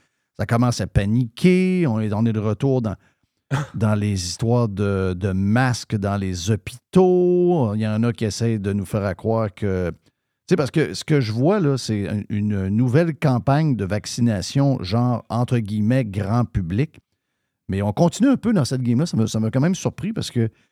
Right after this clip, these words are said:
Speaker 1: je pensais qu'on avait réalisé que, finalement, ce vaccin-là faisait pas grand-chose, là.
Speaker 2: Ah,
Speaker 1: Tout
Speaker 2: mais,
Speaker 1: ce
Speaker 2: euh, le, la campagne de vaccination, présentement, est un petit peu plus large, là. C'est, c'est la campagne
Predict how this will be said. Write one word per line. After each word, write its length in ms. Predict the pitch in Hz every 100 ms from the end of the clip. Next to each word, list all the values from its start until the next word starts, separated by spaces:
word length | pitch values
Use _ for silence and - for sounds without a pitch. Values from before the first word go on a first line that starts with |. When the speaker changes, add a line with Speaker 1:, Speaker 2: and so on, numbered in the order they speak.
| _ _
Speaker 1:
je 40 |
pensais 180 | 117 156
qu'on 140 | 160
avait 120 | 127
réalisé 520 | 120 123 123 107 127 151
que, 460 | 113 113 107 104 -
finalement, 400 | 107 98 95 135
ce 200 | - -
vaccin-là 720 | 80 76 87 - 101 87 123
faisait 260 | 104 90 82
pas 160 | - 104
grand-chose, 560 | 90 87 - 156 165
là. 60 | 127 117 - _
Speaker 2:
Ah, 140 | 113
Speaker 1:
Tout 60 | 127
Speaker 2:
mais, 140 | 113
Speaker 1:
ce 40 | 101
Speaker 2:
euh, 500 | 95 95 92 87 85
le, 180 | 82 87
la 100 | 90
campagne 280 | 101 123
de 60 | 131
vaccination, 560 | 107 - 107 85 117 113
présentement, 540 | - 95 101 95 - 107
est 220 | 98 87
un 100 | 92
petit 160 | 90 -
peu 100 | 107
plus 200 | - 95
large, 400 | 90 107 98 87
là. 80 | 101
C'est, 240 | - 90
c'est 120 | 80 90
la 100 | 87
campagne 400 | 104 98 123